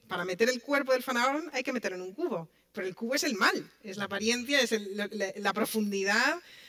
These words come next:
es, eh, las sombras, el engaño. Em, ¿y qué hacemos con ese cubo? Pues si lo metemos en una pirámide, la pirámide lo que hace es que el cubo tienda al punto,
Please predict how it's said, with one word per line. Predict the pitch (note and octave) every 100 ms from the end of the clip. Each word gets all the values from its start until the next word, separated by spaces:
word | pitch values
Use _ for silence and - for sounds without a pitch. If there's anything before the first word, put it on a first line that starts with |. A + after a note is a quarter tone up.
| -
es, | - G#3 G#3 G3 -
eh, | G#3+ F#3 F3
las | - F#3+
sombras, | - A3+ A#3+ C4+ D4 C#4+
el | A3
engaño. | F#3+ F#3+ G#3+ B3+ D4+ F#4+ - - - _
Em, | - G#3 F3 D#3+ D3+ -
¿y | - A#3
qué | G#3+
hacemos | F#3+ F3+
con | G3
ese | F3+ G3+
cubo? | D4 F4 D3+ - _
Pues | -
si | F3
lo | F3
metemos | E3+ F3 F3
en | G3
una | F#3+
pirámide, | B3 C#4 D4+ D4+ F#4 B4+ -
la | G3+
pirámide | F3 E3+ F3 F#3+
lo | G3+
que | G#3
hace | A3
es | C#4
que | B3+
el | A3
cubo | A#3+ B3+
tienda | A#3+ A#3 C4 E4+
al | A3 -
punto, | A3 F3+ F3 D4